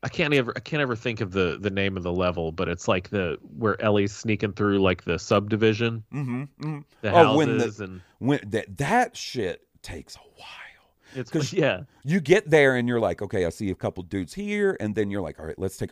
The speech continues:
Speaker 2: holy shit, there's way more over here. Oh, there's way more over there." Like, it's,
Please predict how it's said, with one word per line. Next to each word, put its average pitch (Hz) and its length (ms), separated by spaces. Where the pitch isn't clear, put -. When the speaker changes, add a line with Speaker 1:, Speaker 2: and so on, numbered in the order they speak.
Speaker 2:
holy 113 420
shit, 156 320
there's 127 220
way 151 220
more 139 260
over 131 160
here. 131 80
Oh, 208 220
there's 185 240
way 185 180
more 185 240
over 165 220
there." 120 340
Like, 95 240
it's, 117 180